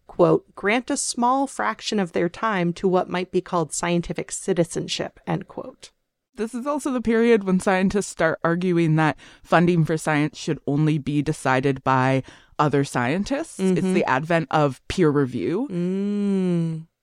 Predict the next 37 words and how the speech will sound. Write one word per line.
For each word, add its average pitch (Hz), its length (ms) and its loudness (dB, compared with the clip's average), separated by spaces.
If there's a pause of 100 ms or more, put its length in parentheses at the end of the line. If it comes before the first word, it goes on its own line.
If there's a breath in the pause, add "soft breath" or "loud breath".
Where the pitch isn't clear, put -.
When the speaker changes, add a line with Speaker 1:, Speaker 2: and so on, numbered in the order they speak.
(260)
Speaker 2:
As 151 300 0 (100)
distinguished 156 720 0
from, 135 500 2
like, 143 180 0
a 139 60 4
more 131 220 2
general 139 500 -2
review. 214 440 0
It's - 140 -14
Speaker 1:
Mm-hmm. 233 280 -2
Speaker 2:
scientists 160 460 4
being 151 280 2
like, 135 380 0
"Actually, 220 380 4
nobody 180 280 4
else 170 180 0
is 196 120 -8
qualified 143 380 0
to 135 60 -6
say 143 140 -2
what 135 180 2
we're 135 120 0
allowed 127 260 0
to 143 80 -8
study. 139 380 -6 (760)
Nobody 175 220 8
else 226 180 6
is 220 120 2
allowed, 233 220 4
nobody 202 280 6
else 254 160 4
is 247 80 2
allowed 226 240 4
to 214 100 2
think 196 160 4
about 175 200 4
it. - 100 -4